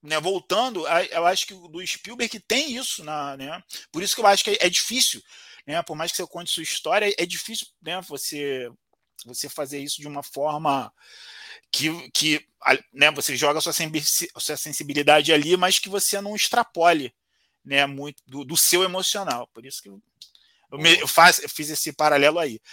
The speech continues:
Speaker 1: Beleza, vai me custar uns oito episódios, tá bom?
Speaker 2: <laughs> Ah, vamos, vamos, vamos morrer pra cinco e não se fala mais nisso. Então eu vou com vocês, e vai ser a nossa segunda unanimidade da noite,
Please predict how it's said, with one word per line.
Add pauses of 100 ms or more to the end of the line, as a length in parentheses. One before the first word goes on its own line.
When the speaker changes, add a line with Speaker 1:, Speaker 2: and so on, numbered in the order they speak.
(140)
Speaker 1:
Beleza,
vai
me
custar
uns
oito
episódios,
tá
bom?
Speaker 2:
<laughs>
Ah, (520)
vamos,
vamos,
vamos (140)
morrer
pra
cinco
e
não
se
fala
mais
nisso. (720)
Então
eu
vou
com
vocês,
e
vai
ser
a
nossa
segunda
unanimidade
da
noite,